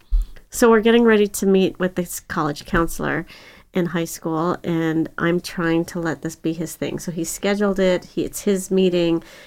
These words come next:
and I'm just there to support. So we go there, and I don't even know what's go-, I have no clue what his, the thinking process is. So we get there,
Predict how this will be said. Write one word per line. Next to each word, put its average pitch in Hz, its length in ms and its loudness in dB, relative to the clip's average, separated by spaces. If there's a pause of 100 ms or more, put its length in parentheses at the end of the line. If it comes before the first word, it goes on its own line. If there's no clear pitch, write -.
(200)
and 165 140 0
I'm 160 160 0
just 170 220 -8
there 160 160 -2
to 156 60 -4
support. - 600 -10
So 196 160 0
we 190 120 4
go 208 300 4
there, 160 380 0 (360)
and 214 200 2
I 233 160 2
don't 285 180 2
even 214 340 0
know 185 420 0 (600)
what's - 240 0
go-, - 300 -6
I 185 60 2
have 196 200 -2
no 202 320 4
clue 214 300 0
what 170 180 -2
his, 180 240 -8 (120)
the 180 140 -4
thinking 180 440 0
process - 520 -10
is. 180 200 -12 (580)
So - 260 2
we 226 140 6
get 247 300 0
there, 180 400 2